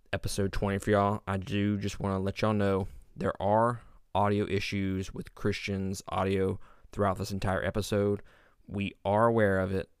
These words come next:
and we are working on trying to fix it. If you are an,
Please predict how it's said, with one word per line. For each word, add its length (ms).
and 500
we 100
are 120
working 440
on 280
trying 440
to 200
fix 400
it. 160
If 240
you 240
are 340
an, 640